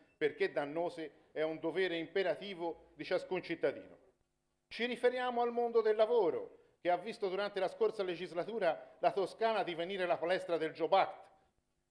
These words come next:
di quello stesso mondo del lavoro che ha visto precarizzare, attraverso l'esternalizzazione di servizi pubblici, i contratti di lavoro di migliaia di addetti alla sanità,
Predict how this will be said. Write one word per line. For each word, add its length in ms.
di 120
quello 320
stesso 360
mondo 280
del 120
lavoro 320
che 80
ha 60
visto 320
precarizzare, 840
attraverso 520
l'esternalizzazione 1400
di 100
servizi 460
pubblici, 720
i 80
contratti 460
di 100
lavoro 280
di 100
migliaia 440
di 100
addetti 340
alla 160
sanità, 580